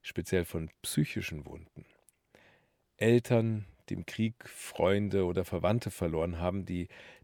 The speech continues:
tragen oft noch Hass in ihrem Herzen. Und dieser Hass ist mittlerweile, also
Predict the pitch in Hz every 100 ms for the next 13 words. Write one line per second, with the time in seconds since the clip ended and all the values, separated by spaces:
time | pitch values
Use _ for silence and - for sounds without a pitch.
0 | _ - 85 104 - - - 92 - -
1 | - 113 - 85 95 85 87 - - -
2 | - - _ _ _ _ _ - - -
3 | - - - 85 78 - 127 - - -
4 | - _ _ - - 95 104 101 95 95
5 | 98 95 87 - _ _ - - 69